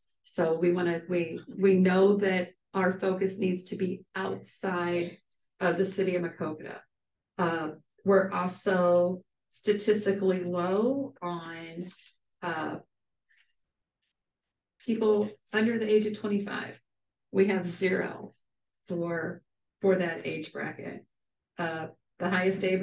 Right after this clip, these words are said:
age bracket's been the over sixty-fives. The next is the fifty-five to sixty-four. So, uh,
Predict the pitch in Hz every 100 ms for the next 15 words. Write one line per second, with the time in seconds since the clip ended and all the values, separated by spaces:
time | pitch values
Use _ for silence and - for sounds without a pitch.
0 | 202 202 190 - 190 185 180 - - 175
1 | 170 170 170 170 170 - - 151 151 151
2 | 151 151 156 - 151 156 151 - 170 165
3 | 175 - 156 147 147 156 147 160 - -
4 | - - - - 156 - _ _ _ _
5 | - 165 156 156 156 - _ _ 151 151